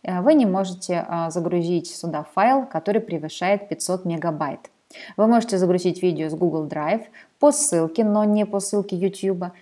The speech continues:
или просто закачать файл из, из вашего компьютера. Но помните о размере файла.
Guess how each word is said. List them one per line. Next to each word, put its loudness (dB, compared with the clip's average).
или 6
просто 2
закачать 0
файл -4
из, -4
из 0
вашего -4
компьютера. -10
Но 0
помните 2
о -4
размере -4
файла. -12